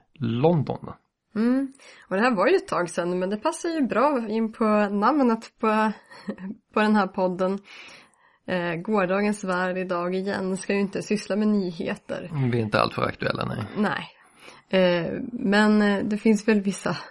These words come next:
Speaker 2: aspekter av att gå på en världskongress som förhoppningsvis inte är sådär tidsbundna. Jag menar, den har ju ändå redan varit.
Speaker 1: Mm. Så, eh,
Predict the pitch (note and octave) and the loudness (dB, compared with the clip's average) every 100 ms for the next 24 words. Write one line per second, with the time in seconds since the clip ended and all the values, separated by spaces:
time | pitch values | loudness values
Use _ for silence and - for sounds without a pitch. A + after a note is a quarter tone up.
0 | - F#3+ - E3+ - - F#3 E3+ E3+ F#3 | -8 -8 -6 -10 -10 0 2 2 0 -2
1 | - G#3+ F#3 - F#3+ F#3 E3 - F3 F3+ | -4 -4 -4 -2 -2 -2 -2 -4 -4 -6
2 | - F3+ F3 F#3+ B3+ F3+ F3+ F#3 F#3 F#3+ | -6 -8 -6 -6 -6 -6 -4 -4 -4 -6
3 | F#3 - - G#3+ C4 G#3+ - - - G3+ | -4 -4 -4 -4 -2 -2 -4 -6 -4 -2
4 | F#3+ - B3+ A#3+ F#3+ F#3 _ _ F#3+ A3 | -4 2 6 6 4 0 _ _ 0 4
5 | G#3 G#3+ G#3 A3+ G3+ F3 E3+ F3 F#3 F3 | 4 4 4 4 2 2 0 2 2 2
6 | F3 F#3 F#3 F#3 F#3+ - - - - - | 2 0 0 0 -4 -10 -20 -20 -20 -20
7 | - - - _ _ _ - - - - | -20 -20 -20 _ _ _ -8 -8 -8 -14
8 | - - - - - - B2 A#2+ | -18 -18 -18 -18 -2 2 4 2